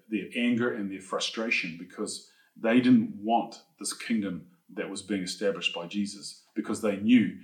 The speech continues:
that it was the surrendering of their own power and their own authority. And so it comes back full circle, doesn't it, to what it is that we have to work our, work our way through. Just as John the Baptist said, "Repent and be baptized,"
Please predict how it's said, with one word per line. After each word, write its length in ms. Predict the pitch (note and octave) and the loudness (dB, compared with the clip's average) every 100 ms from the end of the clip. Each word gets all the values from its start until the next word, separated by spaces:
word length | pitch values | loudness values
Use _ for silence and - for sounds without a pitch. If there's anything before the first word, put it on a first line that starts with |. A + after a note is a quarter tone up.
| - - | -8 -4
that 100 | F#2+ | -4
it 80 | |
was 220 | G2+ - A2+ | -4 -10 -10
the 60 | |
surrendering 760 | - A2 G#2 A#2 A#2+ G#2 F#2+ F2+ | -8 -6 2 6 8 6 -2 -8
of 100 | G2+ | -10
their 220 | G2+ - | -12 -4
own 240 | A#2+ C3+ | 0 2
power 400 | C3+ - F2 E2+ - _ _ - | 0 -8 -8 -8 -12 _ _ -4
and 160 | G#2 | -2
their 160 | G#2+ G#2+ | -2 -6
own 380 | G2+ F#2+ F#2 - _ _ | -8 -8 -10 -16 _ _
authority. 540 | - - A2+ B2 F#2+ D#2+ _ _ _ _ - - - - | -14 -8 -6 -6 -8 -12 _ _ _ _ -12 -12 -16 2
And 140 | C3+ | 4
so 360 | C3+ D#3+ C#3 - - - | 6 6 6 0 -14 -10
it 100 | C3 | -4
comes 300 | - D3+ A#2 | 0 2 2
back 280 | - D#3+ - | 0 -2 2
full 200 | - C3+ | 4 6
circle, 380 | - D#3+ D#3+ F3+ | 6 4 2 0
doesn't 340 | C3 B2 F#2+ | 0 2 -2
it, 80 | - - _ - | -8 -18 _ 2
to 80 | |
what 160 | B2+ B2+ | 4 6
it 100 | A#2+ | 6
is 160 | B2+ A#2 | 4 4
that 240 | A#2+ A2 | 0 0
we 260 | A#2+ F#3 F3+ | 2 4 2
have 220 | B2 - | -4 -10
to 280 | G#2 F#2 F2+ - _ _ _ | -12 -12 -12 -20 _ _ _
work 260 | A2+ G#2+ A2 | 2 2 2
our, 200 | G2 - - | 0 -2 0
work 200 | B2+ - | 2 2
our 100 | G#2 | 0
way 200 | G2+ F#2+ | -2 -4
through. 420 | - - A#2+ D#2+ - _ _ - - | -8 -8 -8 -8 -14 _ _ -18 -6
Just 260 | F#3 - | -4 0
as 180 | D#3+ C3 | 0 0
John 240 | A#2 D#3+ C3 | 2 4 4
the 80 | |
Baptist 500 | - D3+ - A#2 - | 4 -4 -6 -8 -6
said, 300 | - A2 - - _ | -2 -2 -2 -16 _
"Repent 520 | A2 - - D3+ C3 | -6 -6 -2 0 2
and 120 | G#2+ | 0
be 140 | G#2 G#2+ | 0 0
baptized," 880 | G#2 - - - G3+ - - - | -2 -6 -6 -6 -6 -6 -12 -12